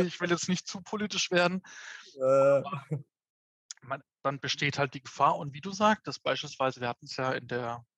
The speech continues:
Speaker 1: Griechenland-Krise, ne? Du gehst an den Bankautomat, wie du gesagt hast, in Ingolstadt,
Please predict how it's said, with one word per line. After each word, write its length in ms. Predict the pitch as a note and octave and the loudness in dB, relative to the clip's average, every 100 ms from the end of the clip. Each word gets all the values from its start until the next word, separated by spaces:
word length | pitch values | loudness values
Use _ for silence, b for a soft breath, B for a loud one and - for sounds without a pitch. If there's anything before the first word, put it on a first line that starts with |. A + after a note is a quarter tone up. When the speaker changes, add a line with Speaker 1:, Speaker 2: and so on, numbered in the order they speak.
| _ _ _ _ _ _ _ | _ _ _ _ _ _ _
Speaker 1:
Griechenland-Krise, 840 | C3+ C3 D#3 F3+ - A#3+ A#3+ C#3 | -12 -4 0 0 0 -6 -6 -6
ne? 160 | C3+ F3+ | -2 -2
Du 80 | F3 | -2
gehst 240 | - B2 - | -8 -6 -6
an 80 | |
den 160 | B2+ B2 | -6 -8
Bankautomat, 720 | C3 A#2+ - D#3 E3+ E3+ E3+ | -8 -6 -2 -2 2 0 0
wie 60 | - | -10
du 160 | C3 | -12
gesagt 340 | B2+ D3 D3 - | -6 -2 -2 -2
hast, 180 | D#3 D3+ | -6 -6
in 80 | |
Ingolstadt, 580 | C#3 C3+ D#3 - - - | -8 -2 -2 -2 -2 -2